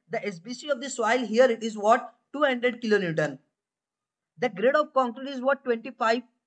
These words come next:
uh, uh, M P A. The section size of the column two thirty by six hundred. Grade of steel is five hundred. Clear cover for the foundation, we all know very well, if you are going to deal with a single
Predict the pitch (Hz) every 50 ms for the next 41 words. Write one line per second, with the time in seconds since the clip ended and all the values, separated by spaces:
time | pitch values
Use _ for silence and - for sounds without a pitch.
0 | _ _ _ 208 202 190 190 190 190 _ _ _ _ _ - 185 180 180 180 180
1 | _ _ _ _ _ _ _ _ - 226 240 240 247 254 247 247 240 240 247 -
2 | _ _ _ _ _ _ _ _ _ _ _ _ _ _ _ _ _ _ _ _
3 | _ _ _ _ _ _ 277 294 302 240 220 226 - 311 320 - 285 269 277 262
4 | 285 269 269 285 - 240 240 262 285 277 262 - 269 240 269 262 240 269 269 277
5 | 262 - 262 233 - - 262 254 247 247 254 247 254 - - _ _ _ _ _
6 | _ _ 151 175 233 277 269 285 269 262 262 - - 285 285 277 294 254 269 _
7 | - 233 240 262 262 254 247 247 254 254 254 - _ 254 247 254 277 285 277 -
8 | 269 269 277 269 - 254 269 254 254 220 247 233 226 233 226 233 247 240 - 262
9 | 269 269 - - - - _ - 202 247 240 240 247 254 269 277 277 285 254 240
10 | 233 254 247 254 214 214 233 220 - _ _ _ 233 214 247 269 277 277 233 214
11 | 226 262 269 262 254 202 226 240 262 240 262 240 269 262 262 226 214 220 247 247
12 | 262